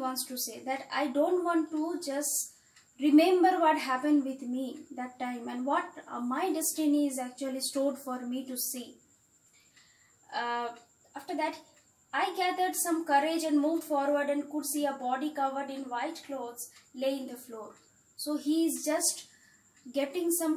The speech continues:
courage to go forward and see or face the incident, what happened with his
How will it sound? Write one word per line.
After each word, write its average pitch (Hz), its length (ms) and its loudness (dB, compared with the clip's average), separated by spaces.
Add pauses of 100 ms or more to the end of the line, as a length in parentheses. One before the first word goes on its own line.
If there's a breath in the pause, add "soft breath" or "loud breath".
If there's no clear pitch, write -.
(120)
courage 320 420 2
to 339 160 -4
go 285 160 4 (480)
forward 277 500 2
and 285 220 2
see 359 180 0 (760)
or 262 40 -2 (200)
face 339 320 0
the 285 40 0 (120)
incident, 247 420 -4
what 254 240 -8
happened 262 400 -10
with 240 160 -14
his 240 100 -10